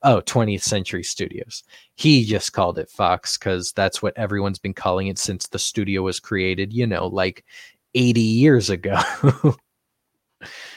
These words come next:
by a guy with the last name of Fox, literally l-, named after this guy who has this complete grassroots story.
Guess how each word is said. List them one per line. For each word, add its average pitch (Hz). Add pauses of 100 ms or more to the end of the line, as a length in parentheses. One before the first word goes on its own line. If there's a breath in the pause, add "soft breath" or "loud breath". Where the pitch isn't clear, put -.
(120 loud breath)
by 110
a 110
guy 117
with 113
the 113
last 117
name 110
of 98
Fox, -
literally 143
l-, 117
named 117
after 101 (400 loud breath)
this 110
guy 107
who 104 (300 loud breath)
has 120
this 113
complete 123
grassroots 120
story. 107